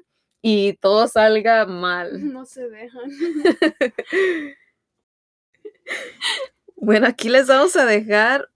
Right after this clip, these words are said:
Speaker 1: un audio de un video de YouTube de la señora Margarita Solorio Espejo, que es la señora por cual conocen como Lady Empanadas. Y la entrevista se la hace las, las muchacha Ana Sánchez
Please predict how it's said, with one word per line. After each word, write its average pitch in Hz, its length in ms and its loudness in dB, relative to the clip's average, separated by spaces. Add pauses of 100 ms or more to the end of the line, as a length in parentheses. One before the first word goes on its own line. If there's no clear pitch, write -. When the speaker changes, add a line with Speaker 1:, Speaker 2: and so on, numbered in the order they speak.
Speaker 1:
un 277 600 -2 (880)
audio 226 540 4
de 190 140 4
un 233 380 -2
video 208 340 2
de 214 200 2
YouTube 226 500 -2 (220)
de 190 240 4
la 185 120 0
señora 185 420 -4
Margarita 202 880 -2
Solorio 180 580 0
Espejo, 196 540 -2
que 180 280 -2
es 175 140 -4
la 190 140 0
señora 180 800 -2 (720)
por 180 440 4 (500)
cual 190 280 0
conocen 190 680 -2
como 170 420 -6
Lady 190 540 0
Empanadas. 170 1000 -4
Y 196 260 2
la 196 80 6
entrevista 190 460 4
se 262 140 0
la 190 240 4
hace 240 560 0
las, - 800 0
las 175 400 -2
muchacha 190 800 0
Ana 202 280 2
Sánchez 240 640 -4